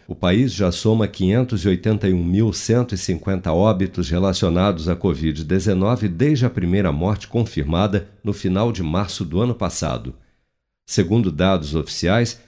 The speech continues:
das mais de vinte milhões de pessoas já infectadas pelo novo coronavírus no Brasil, quatrocentas e quarenta e sete mil cento e noventa e duas,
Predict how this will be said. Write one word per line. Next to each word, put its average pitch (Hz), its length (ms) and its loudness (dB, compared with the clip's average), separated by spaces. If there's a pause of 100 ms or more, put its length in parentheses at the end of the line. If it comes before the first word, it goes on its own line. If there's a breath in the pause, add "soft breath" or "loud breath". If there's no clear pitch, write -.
(120)
das 92 280 0
mais 87 300 0
de 87 120 -2
vinte 98 460 -2
milhões 101 480 2
de 90 80 -6
pessoas 90 500 0
já 98 160 0
infectadas 87 720 -2
pelo 82 240 -2
novo 90 280 0
coronavírus 85 760 -2
no 76 140 -4
Brasil, 101 500 2 (220 loud breath)
quatrocentas 127 880 0
e 113 40 -6
quarenta 95 400 0
e 87 80 2
sete 92 400 -2
mil 87 360 2
cento 123 420 0
e 92 40 0
noventa 80 380 -2
e 107 60 2
duas, 107 460 0